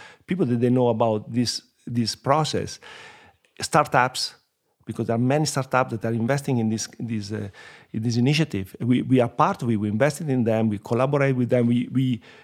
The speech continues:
help them in understanding how the, the pro-, product development is working. Because it is something, if we want to maintain, we, we, we need to maintain the craftsmanship and the quality,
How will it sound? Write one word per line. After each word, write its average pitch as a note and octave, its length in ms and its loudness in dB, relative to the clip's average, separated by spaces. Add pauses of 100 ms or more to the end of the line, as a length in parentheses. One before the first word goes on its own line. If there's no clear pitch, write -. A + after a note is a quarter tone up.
(180)
help E3+ 220 4
them D3 180 4
in C3+ 80 4
understanding C3+ 920 2 (100)
how C3+ 180 6
the, B2+ 160 0
the G#2+ 180 0
pro-, C#3 460 2
product C#3 360 0
development B2+ 420 2
is G#2 100 -8
working. D#3 480 -4 (380)
Because A#2+ 280 0
it C3 160 0
is C3 140 0
something, D#3+ 360 0
if C3 120 0
we C3 80 2
want F#3 220 2
to E3 60 0
maintain, D3 380 4
we, A#2+ 80 4 (240)
we, C3+ 80 0
we B2 200 2
need A#3+ 260 4
to D3 80 0
maintain B2 420 2
the A#2+ 80 2
craftsmanship C3+ 680 -2
and G#2 120 -2
the A2+ 60 -2
quality, C3 600 2